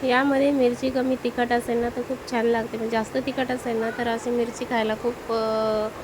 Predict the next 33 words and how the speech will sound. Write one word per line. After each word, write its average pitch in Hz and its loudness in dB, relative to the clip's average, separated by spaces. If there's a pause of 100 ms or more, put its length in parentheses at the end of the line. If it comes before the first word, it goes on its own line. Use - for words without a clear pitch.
(440)
अ, 220 2
हे 247 2
होतं. 240 2 (500)
तिखट 247 0
मिरची 247 2
थोडीशी 240 0
आपल्याला 226 0
जेवणाबरोबर 226 0
थोडी 226 -2
टेस्ट 220 -4
करायला 214 0 (100)
छान 220 -2
वाटते, 202 -4
पण 220 -4
अशा 220 -4
नुसत्या 233 -4
मिरच्या 220 -2
खाऊ 214 -6
शकत - -10
नाही 208 -4 (540)
तिखट 247 -2
असल्यामुळे. 202 -4 (720)
आता 269 0
या 277 6
ठिकाणी 277 2
व्यवस्थित 269 0
सर्व 247 -2
मिरच्या 247 -2
मी 254 0 (100)
कढईत 226 0
टाकून 233 -2
घेणार 240 0
आहे. 240 0